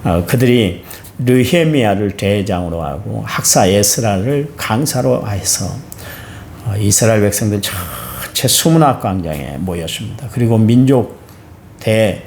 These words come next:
어, 회개 집회를 열게 됐었어요. 나무 강단에 올라가서 에스라가 모세의 율법책을 딱 펼쳐놓고 낭독을 했습니다.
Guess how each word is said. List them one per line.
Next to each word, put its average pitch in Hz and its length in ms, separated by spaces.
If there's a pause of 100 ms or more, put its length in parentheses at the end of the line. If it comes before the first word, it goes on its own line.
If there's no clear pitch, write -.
(360)
어, - 400 (200)
회개 170 260
집회를 90 640 (180)
열게 90 640
됐었어요. - 760 (280)
나무 143 360
강단에 147 420
올라가서 92 840
에스라가 95 680
모세의 110 500
율법책을 101 720
딱 80 680
펼쳐놓고 104 580
낭독을 90 560
했습니다. 85 640